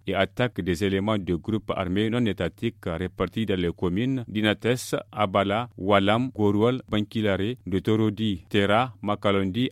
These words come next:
Ayoru et Anzuru. À cela s'ajoutent des actes de représailles se traduisant par des cas d'enlèvement et assassinats ciblés des civils pour dissuader les populations civiles de collaborer avec les forces de défense et de sécurité et les autorités administratives.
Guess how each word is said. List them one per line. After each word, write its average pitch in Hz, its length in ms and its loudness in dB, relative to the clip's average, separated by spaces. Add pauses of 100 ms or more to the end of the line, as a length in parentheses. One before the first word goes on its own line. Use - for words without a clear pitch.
Ayoru 104 480 0
et 95 160 -4
Anzuru. 101 500 -2
À 98 140 0
cela 110 300 0
s'ajoutent 107 420 -2
des 95 220 0
actes 104 200 -2
de 90 140 0
représailles 107 640 0
se 117 120 -6
traduisant 117 600 0
par 120 320 2
des 104 160 0
cas 113 220 2
d'enlèvement 117 640 0
et 90 100 -2
assassinats 101 580 -2
ciblés 101 480 -2
des 95 120 0
civils 92 520 -2
pour 113 220 2
dissuader 131 500 4
les 107 140 2
populations 104 560 0
civiles 101 500 -2
de 98 120 -2
collaborer 101 640 0
avec 104 320 -2
les 95 140 2
forces 135 340 -2
de 92 100 -2
défense 104 480 -2
et 117 100 -2
de 110 120 -2
sécurité 104 760 -4
et 107 120 2
les 95 160 2
autorités 107 520 0
administratives. 95 1000 -2